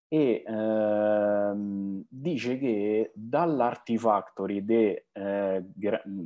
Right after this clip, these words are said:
Artifactory, per chi non lo sapesse, è un posto dove sono custoditi per il download, pe-, è, fa, fa da package registry per tutti i, i package tipo de Java, de, de JavaScript."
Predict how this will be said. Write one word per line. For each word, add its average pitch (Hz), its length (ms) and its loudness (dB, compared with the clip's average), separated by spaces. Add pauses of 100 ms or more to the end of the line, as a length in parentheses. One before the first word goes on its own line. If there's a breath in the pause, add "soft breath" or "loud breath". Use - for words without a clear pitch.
(100)
Artifactory, 101 720 0
per 98 160 0
chi - 140 -8
non 107 120 0
lo 104 100 0
sapesse, 107 480 -2
è - 20 0
un 95 220 -4
posto 107 420 -2
dove 98 240 -6
sono 101 520 -2 (440)
custoditi 117 1080 2 (140)
per 107 180 0
il 107 200 -2
download, 107 880 2 (180)
pe-, 95 180 -2
è, 95 260 2
fa, - 320 -2
fa 107 140 2
da 101 160 2
package 107 460 0
registry 98 640 -2
per 95 520 -4
tutti 107 320 -8
i, 95 680 -6
i 92 40 -8
package 92 560 -4
tipo 92 220 -4
de 90 160 -4
Java, 92 440 -2
de, 90 380 -4
de 87 500 -6
JavaScript." 92 1120 -6